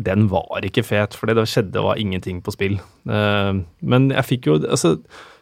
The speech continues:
selv ut av sånne ting kan det komme noe godt. Da fikk jeg min største, høyeste personlige utmerkelse jeg har fått noen gang i kjølvannet av den. For da ble jeg kåret til ukas mann på B-laget,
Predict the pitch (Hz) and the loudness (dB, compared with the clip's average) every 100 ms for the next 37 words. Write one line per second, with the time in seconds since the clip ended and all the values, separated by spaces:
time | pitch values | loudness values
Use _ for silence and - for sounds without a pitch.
0 | _ - - 156 156 127 127 131 135 135 | _ -6 4 4 4 0 4 2 2 -4
1 | - 147 117 131 131 127 131 135 107 117 | -4 0 0 0 0 0 0 0 2 2
2 | 151 - 135 131 120 117 123 - 123 - | 0 2 0 4 2 4 0 -2 -4 0
3 | 117 135 107 87 - - 110 - 98 - | 2 4 2 0 -4 -6 -4 -2 -2 -2
4 | 104 92 95 90 98 110 110 117 123 123 | -2 -2 -4 -4 0 0 2 0 2 2
5 | 104 98 107 127 135 - 110 92 98 113 | 2 0 0 0 -2 2 2 2 -2 -2
6 | 113 120 160 _ - - - _ 131 127 | 0 0 -2 _ -20 -20 -20 _ 2 2
7 | 127 120 98 - 120 110 113 110 98 143 | 4 2 0 0 0 2 2 2 2 0
8 | 147 135 104 92 98 113 156 | 0 4 4 6 2 4 2